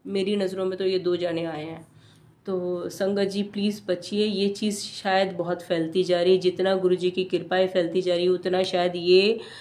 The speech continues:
झूठ वाला वर्ड, चाहे कोई छोटा सा बोले पॉइंट भर या कोई लिमिट ही क्रॉस कर दे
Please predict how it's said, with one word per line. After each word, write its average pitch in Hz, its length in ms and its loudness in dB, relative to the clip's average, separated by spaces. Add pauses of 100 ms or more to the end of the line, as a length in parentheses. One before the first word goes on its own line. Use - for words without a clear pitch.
(240)
झूठ 196 360 2
वाला 185 240 6
वर्ड, 180 400 4 (300)
चाहे 196 340 0
कोई 202 400 -2
छोटा 285 300 -2
सा 277 180 4
बोले 226 320 6
पॉइंट 330 840 2
भर 214 300 2 (1120)
या 233 220 4
कोई 233 200 4
लिमिट 214 300 4
ही 220 60 0
क्रॉस 180 320 0
कर 160 200 -2
दे 151 280 -8